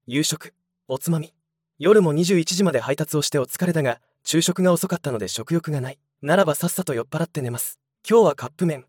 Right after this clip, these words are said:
コンビニ弁当、おつまみとひどい食生活になってしまった。さすがに明日の配達は暇でしょう。結局今日も連休同等の一点八万円ゲット。実働九点五時間なので、時給も二千円弱と高水準でした。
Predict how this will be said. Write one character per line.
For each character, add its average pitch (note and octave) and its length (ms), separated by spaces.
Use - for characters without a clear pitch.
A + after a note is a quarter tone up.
コ F3+ 120
ン G#3+ 60
ビ A3+ 80
ニ A3 100
弁 G3 140
当、 B2+ 240
お C3 100
つ - 120
ま G3 80
み F#3+ 80
と C3+ 100
ひ C#3+ 140
ど A3 100
い G3 40
食 - 180
生 F#3+ 160
活 E3+ 180
に A#2+ 60
な A2+ 80
っ - 40
て B2+ 120
し - 120
ま G2 60
っ - 80
た。 - 140
さ - 180
す F3+ 140
が G3 100
に F#3+ 80
明 E3+ 80
日 - 140
の G3 40
配 F#3 160
達 E3+ 200
は D#3+ 80
暇 D3+ 200
で E3 60
し - 140
ょ - 20
う。 C3 100
結 C3+ 180
局 F3+ 260
今 G#3 100
日 G3 40
も D#3 100
連 D3+ 140
休 D3 200
同 C#3+ 160
等 F3 140
の F3 120
一 D#3+ 80
点 D3+ 200
八 A#2 240
万 D3 160
円 F3 120
ゲ E3 80
ッ - 60
ト。 - 160
実 B2+ 260
働 A3+ 180
九 A#3 140
点 G3 140
五 D3+ 100
時 D#3 100
間 D#3+ 160
な C3+ 60
の A#2 80
で、 F#2+ 160
時 A#2 160
給 D#3+ 160
も D#3+ 100
二 C#3+ 100
千 F#3+ 160
円 G3 100
弱 F#3 180
と B2 120
高 G3 180
水 A#3+ 180
準 F3 140
で A#2 80
し - 80
た。 - 120